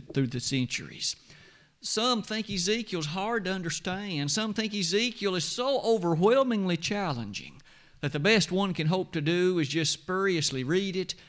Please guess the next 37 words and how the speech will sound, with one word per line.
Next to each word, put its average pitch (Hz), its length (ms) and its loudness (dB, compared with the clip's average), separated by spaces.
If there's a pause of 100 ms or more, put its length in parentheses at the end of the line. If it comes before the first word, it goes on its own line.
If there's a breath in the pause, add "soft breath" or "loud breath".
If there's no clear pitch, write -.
(120 loud breath)
and 147 140 -4
be 156 100 0
content 151 480 -2
with 123 120 -2
that 123 160 -4
fact. 123 580 -6 (800 loud breath)
But 156 240 0
really, 233 340 0
Ezekiel, 175 540 -2
in 160 180 -2
many 254 240 0
ways, 113 680 -4 (320 loud breath)
is 160 260 0
easier 185 540 2
to 160 140 0
appreciate 175 680 -2
chronologically 156 920 -2
than, 143 160 0
say, 147 240 0
is 131 80 2
Jeremiah. 160 840 -2 (500 loud breath)
And 196 100 -2
quite 226 240 2
frankly, 226 500 2
many 240 360 2
of 226 60 0
the 196 80 4
things 214 360 0
set 147 220 2
forth 202 260 0
in 180 100 -2
Ezekiel, 175 640 0
although 180 360 0
vivid 214 360 2
it 208 140 -2
may 208 180 -4
be, 190 560 -4